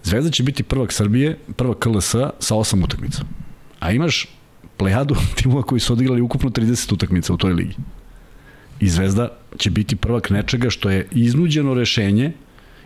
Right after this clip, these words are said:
i što nema nikakve direktne veze sa, sa, sa klubovima K L S. Složit ćeš se, znači, tu sad nema ko za koga navija, samo je stvar logike.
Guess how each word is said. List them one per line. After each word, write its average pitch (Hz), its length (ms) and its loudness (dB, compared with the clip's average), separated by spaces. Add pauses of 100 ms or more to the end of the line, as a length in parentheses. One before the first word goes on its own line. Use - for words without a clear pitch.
i 101 100 2
što - 180 0
nema 98 200 4
nikakve 113 340 0
direktne 139 340 0
veze 139 280 0
sa, 131 220 -2
sa, - 160 -2 (340)
sa 123 180 0
klubovima 131 420 2
K - 100 -6
L 113 160 2
S. - 140 -2 (580)
Složit 104 300 0
ćeš 101 160 0
se, 98 80 0
znači, 95 200 0
tu 98 140 0
sad 107 180 0
nema 120 280 2 (440)
ko 139 140 0
za 131 100 -2
koga 139 240 0
navija, 131 320 0
samo 95 300 2
je 110 60 0
stvar 120 280 0
logike. 113 400 0